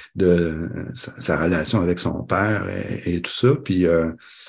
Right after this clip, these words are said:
on, on y voit très bien, le, bon, Julien, c'est un gars immensément drôle. Il a même fait l'é-, l'é-, l'école de l'humour, il fait son premier open mic, open mic en, <laughs> en fin de semaine.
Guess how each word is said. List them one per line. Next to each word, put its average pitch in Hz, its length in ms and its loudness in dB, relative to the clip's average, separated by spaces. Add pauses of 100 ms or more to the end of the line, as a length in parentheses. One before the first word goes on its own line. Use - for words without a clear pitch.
(140)
on, 101 200 0
on 101 120 4
y 98 80 4
voit 101 200 4
très 101 240 2
bien, 104 280 6
le, 87 360 4
bon, 85 380 -2
Julien, 90 540 4
c'est - 160 -4
un 85 140 0
gars 95 220 4
immensément 92 760 2
drôle. 104 440 6
Il 90 80 0
a 87 80 -4
même 92 180 -4
fait - 240 -4
l'é-, 95 160 2
l'é-, 92 320 -2
l'école 101 380 0
de 104 80 2
l'humour, 98 360 4
il - 40 -8
fait - 160 -6
son 101 160 -2
premier 98 240 2
open 95 320 2
mic, 98 280 0
open 101 320 2
mic 117 220 4
en, 90 160 2 (240)
<laughs> 95 160 -8
en 117 160 4
fin 104 140 -2
de 98 60 -4
semaine. 113 460 4